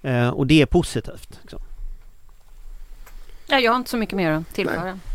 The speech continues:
Speaker 1: Heder, heder åt enigheten. Eh, men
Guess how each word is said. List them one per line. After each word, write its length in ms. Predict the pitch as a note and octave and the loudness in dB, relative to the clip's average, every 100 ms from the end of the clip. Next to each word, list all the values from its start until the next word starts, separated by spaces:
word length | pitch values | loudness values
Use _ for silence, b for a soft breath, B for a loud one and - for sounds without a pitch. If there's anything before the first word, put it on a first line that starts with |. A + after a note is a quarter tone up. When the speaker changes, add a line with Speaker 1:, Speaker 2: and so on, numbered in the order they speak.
| - - | -4 2
Speaker 1:
Heder, 460 | A#3 G3+ F3+ D3+ - - - - - | 4 6 6 6 2 -16 -20 -20 -4
heder 340 | - G3 G3 | 2 6 8
åt 140 | F#3+ C#4 | 6 8
enigheten. 720 | D#3 C3 C3 D3+ - - - - b b b b | 6 8 8 6 4 -4 -6 -8 b b b b
Eh, 160 | F#3+ G3+ | 0 2
men 280 | D4 A3 | 6 6